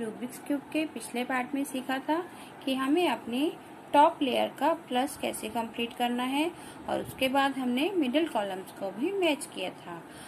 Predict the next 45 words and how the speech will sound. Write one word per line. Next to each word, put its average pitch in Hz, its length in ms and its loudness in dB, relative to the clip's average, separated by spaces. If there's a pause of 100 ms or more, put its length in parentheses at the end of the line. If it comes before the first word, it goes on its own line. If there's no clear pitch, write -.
(140)
अब 240 180 2
हमारे 220 480 0
top 247 240 2
layer 277 240 4
के 277 80 0
complete 233 500 -4
होने 254 220 2
में 294 180 4
only 226 420 -2 (520)
corners 214 500 0 (180)
are 214 220 -4 (180)
left। 190 340 -2 (120)
तो 202 60 -2
अब 196 160 2
हम 220 280 -2
सीखेंगे 277 540 2 (320)
कि 269 80 4
हमें 277 280 4
अपने 220 300 -4 (120)
top 277 240 2
layers 220 280 2
के 214 80 -2
corner 185 480 -6
को 262 160 0 (360)
कैसे 240 320 0 (180)
complete 240 440 -2
करना 185 400 -2
है। 156 140 -6 (480)
इसके 254 300 0
लिए 277 300 2
सबसे 240 380 -4
पहले 269 380 2 (580)
हमें 240 220 2
देखना 233 340 0
होता 247 300 0
है 285 220 2
कि 294 180 0
क्या 247 220 0
हमारा 247 400 2
ये 240 140 2
corner 220 460 2
अपने 226 280 -2
house 202 380 -4
में 214 100 -4
है। 214 300 -2